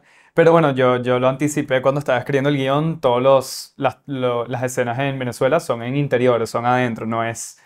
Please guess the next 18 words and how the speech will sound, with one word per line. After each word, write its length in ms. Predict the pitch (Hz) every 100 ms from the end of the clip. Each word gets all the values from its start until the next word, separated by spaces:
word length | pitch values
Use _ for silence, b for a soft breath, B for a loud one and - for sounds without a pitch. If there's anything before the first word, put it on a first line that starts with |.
| b
calle 400 | 143 131 131 139
que 120 | 143
necesito 420 | 139 131 131 127
tener 240 | 135 131 120
el 100 | 127
Ávila 380 | 131 127 135 139
por 180 | 151 -
atrás 640 | 131 127 135 135 139 135
o 180 | 127 113 b b -
que 100 | 123
uno 140 | 120
reconoce 520 | 135 139 135 120 -
inmediatamente 580 | 127 127 123 123 131 127
los 100 | 131
edificios 540 | 131 110 139 131 135
y 20 | 123
las 140 | 117
calles, 400 | 135 127 147 151